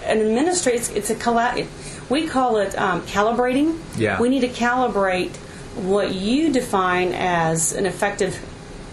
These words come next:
Speaker 1: strategy and what an administrator defines as an effective strategy.
Speaker 2: Okay, so I'm hearing what really should be the, the, for the sixth man award of all things that administrators should know to
Speaker 1: Mm-hmm.
Speaker 2: support math teachers, what they need to know is, one, you can have a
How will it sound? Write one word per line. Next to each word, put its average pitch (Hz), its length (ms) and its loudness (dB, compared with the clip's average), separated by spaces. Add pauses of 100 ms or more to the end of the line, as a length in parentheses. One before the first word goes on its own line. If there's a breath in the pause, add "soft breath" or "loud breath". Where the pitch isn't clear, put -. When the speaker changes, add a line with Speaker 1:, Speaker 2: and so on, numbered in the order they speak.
(160)
Speaker 1:
strategy 185 760 0
and 180 240 -2
what 185 180 2
an 180 140 0
administrator 175 680 0 (380)
defines 156 420 -4
as 170 120 -6
an 156 80 -4
effective - 340 -8
strategy. - 420 -6 (180)
Speaker 2:
Okay, 147 220 2
so 135 160 0
I'm 135 60 0
hearing 156 280 2 (200)
what 151 140 4
really 190 280 4
should 170 240 2
be 147 220 4
the, 120 360 0 (220)
the, 123 200 2
for - 140 0
the 123 80 2
sixth 165 300 2
man 143 220 2
award 117 320 2
of 110 80 2
all 120 140 2
things 117 340 0
that 107 180 0
administrators 113 500 0
should - 140 -4
know 107 160 2
to 101 60 0
Speaker 1:
Mm-hmm. 233 180 0
Speaker 2:
support 117 240 0
math 101 220 0
teachers, 101 480 -2 (600 loud breath)
what 123 140 0
they 139 80 4
need 143 160 2
to 135 60 2
know 117 360 2
is, 107 460 0
one, 135 280 2 (320)
you 123 60 -2
can 120 120 2
have 113 160 2
a 104 140 0